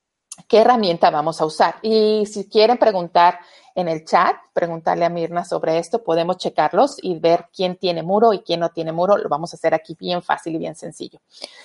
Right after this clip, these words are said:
Primero, una, una herramienta que podemos usar, que vamos a conectarnos con nuestro subconsciente. ¿Por qué con el subconsciente?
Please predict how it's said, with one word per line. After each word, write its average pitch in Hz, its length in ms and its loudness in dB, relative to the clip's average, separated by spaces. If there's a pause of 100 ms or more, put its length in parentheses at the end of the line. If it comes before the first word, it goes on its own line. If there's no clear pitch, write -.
(440)
Primero, 294 500 6
una, 269 340 4
una 247 400 4
herramienta 220 540 2
que 208 100 -4
podemos 196 420 -2
usar, 202 440 0
que 180 440 2
vamos 214 360 2
a 175 100 -2
conectarnos 175 600 -2
con 170 120 -6
nuestro 214 320 -4
subconsciente. 170 840 -10 (580)
¿Por 240 180 2
qué 311 120 2
con 349 160 2
el 254 80 2
subconsciente? 165 800 -6